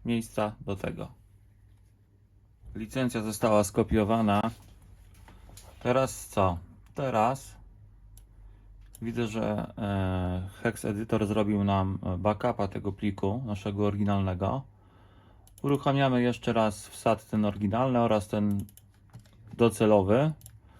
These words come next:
I trzeba tutaj, e, podmienić w tym naszym nowym pliku M-Region, czyli z tego, e, starego biosa przerzucimy M-Region i wszystkie parametry do tego naszego nowego, tak? W tym celu robimy szukaj.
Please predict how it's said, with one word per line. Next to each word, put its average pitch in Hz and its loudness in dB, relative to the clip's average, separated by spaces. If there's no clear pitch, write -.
I 202 2
trzeba 120 4
tutaj, 104 2
e, 92 -2
podmienić 120 0
w - -16
tym 110 2
naszym 107 0
nowym 104 0
pliku 110 -2
M-Region, 101 0
czyli 95 -4
z - -16
tego, 127 2
e, 101 -6
starego 117 0
biosa 131 0
przerzucimy 113 -2
M-Region 117 2
i 110 2
wszystkie 113 -4
parametry 107 2
do 104 0
tego 104 0
naszego 98 -2
nowego, 92 -2
tak? 120 -6
W - -20
tym 135 0
celu 120 4
robimy 101 4
szukaj. 127 0